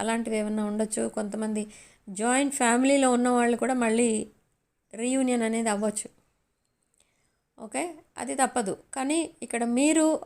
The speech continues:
already ఈ పర్సన్ ఒక ప్లేయర్ ఎనర్జీలో ఉన్న పర్సన్ అని మీకు తెలిసింది. So, ఈ పర్సన్ ఒకవేళ యాక్సెప్ట్ చేసినా కూడా, మీ పర్సన్ ఎంత తెలివిగా మిమ్మల్ని ట్రాప్ చేస్తూ వచ్చారో and again ట్రాప్ చేయబోతున్నారో,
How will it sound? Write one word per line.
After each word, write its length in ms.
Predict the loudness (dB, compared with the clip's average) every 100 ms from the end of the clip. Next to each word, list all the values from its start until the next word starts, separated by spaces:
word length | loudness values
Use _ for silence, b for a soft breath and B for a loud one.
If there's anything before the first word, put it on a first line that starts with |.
| 0
already 440 | 2 4 4 2 -2
ఈ 120 | -4
పర్సన్ 380 | 0 0 0 -2
ఒక 120 | -4
ప్లేయర్ 340 | -2 0 2
ఎనర్జీలో 500 | 2 0 0 0 0
ఉన్న 140 | 0 -2
పర్సన్ 400 | -2 0 0 -2
అని 140 | -4
మీకు 220 | -4 -6
తెలిసింది. 540 | -6 -2 0 0 -6 -12 _ _ _ _ _ _ _ _ _ _ _ _ _ _ _ _ _ _ _ -4
So, 200 | -2 0 -2 -6
ఈ 60 | -6
పర్సన్ 440 | 0 2 4 2
ఒకవేళ 340 | 2 4 4 6
యాక్సెప్ట్ 480 | 4 2 -2 -2 2
చేసినా 360 | 4 4 2
కూడా, 420 | 0 2 2 0 -4 -10
మీ 220 | -6 -4
పర్సన్ 440 | -2 0 2 2
ఎంత 600 | 2 0 -2 0 2 2 -4 _ -8
తెలివిగా 640 | -4 0 0 2 2 0 -8 _ _ _ _ _ _ _ _ _ -10
మిమ్మల్ని 320 | -4 0 0
ట్రాప్ 420 | 2 2 2 2 0
చేస్తూ 320 | 2 2 0
వచ్చారో 520 | 0 0 0 -2 -4 -10 -12
and 80 | -6
again 500 | -2 0 0 0 -2
ట్రాప్ 400 | -2 -2 -2 -2
చేయబోతున్నారో, 720 | 0 0 -2 -4 -6 -6 -8